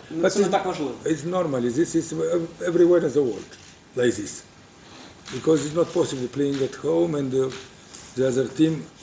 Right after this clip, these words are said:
Speaker 1: uh, make a big pressure to the, to the referee. And, uh, we,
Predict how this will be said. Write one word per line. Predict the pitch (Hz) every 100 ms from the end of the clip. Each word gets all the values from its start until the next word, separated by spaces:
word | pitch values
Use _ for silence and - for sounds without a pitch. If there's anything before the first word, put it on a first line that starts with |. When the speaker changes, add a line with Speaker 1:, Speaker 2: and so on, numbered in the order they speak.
| - -
Speaker 1:
uh, | 131 127 127
make | 131 127 131
a |
big | - 123 139 -
pressure | 143 135 143 123
to | 127
the, | 113 123 120
to | 117
the | 117 120
referee. | 131 - 110 120 - - - - - - -
And, | 120 110
uh, | 117 117 117 117 120
we, | 127